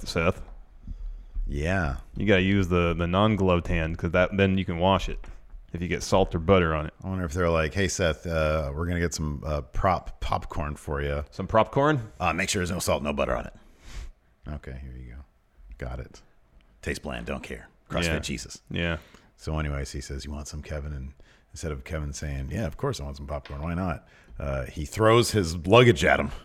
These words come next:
Speaker 1: At A O P
Speaker 2: At
Speaker 1: and
Speaker 2: A O P,
Speaker 1: Buddy, yeah.
Speaker 2: and then attacks Seth.
Speaker 1: Yeah.
Speaker 2: But then they beat him down.
Speaker 1: Oh, yeah. And Seth comes back around laughing. He's still kind of eating his popcorn.
Speaker 2: His popcorn.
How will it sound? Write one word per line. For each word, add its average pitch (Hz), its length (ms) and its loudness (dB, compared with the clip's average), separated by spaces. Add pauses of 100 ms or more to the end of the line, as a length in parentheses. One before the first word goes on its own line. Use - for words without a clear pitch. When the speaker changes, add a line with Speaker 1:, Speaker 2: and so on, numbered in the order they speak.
(120)
Speaker 1:
At 90 240 0
A 101 140 4
O 92 60 2
P 87 60 0
Speaker 2:
At 92 60 4
Speaker 1:
and 104 80 6
Speaker 2:
A 113 120 8
O 104 40 8
P, 101 60 8
Speaker 1:
Buddy, 104 180 10
yeah. 113 280 8
Speaker 2:
and 85 80 4
then 82 100 4
attacks 104 460 4
Seth. 123 540 8 (200)
Speaker 1:
Yeah. 92 400 0
Speaker 2:
But 90 100 2
then 98 120 4
they 107 120 8
beat 95 220 4
him 85 100 2
down. 65 220 -4 (180)
Speaker 1:
Oh, 87 140 0
yeah. 78 160 -4 (520)
And 90 80 -4
Seth - 300 0 (140)
comes 87 180 -2
back 82 260 0
around 78 300 0
laughing. 80 340 -2
He's 82 140 -4
still 80 260 -6 (160)
kind 80 220 -6
of 78 80 -10
eating 78 220 -4
his 76 180 -8 (220)
popcorn. 101 680 6
Speaker 2:
His 73 140 -6
popcorn. 73 560 2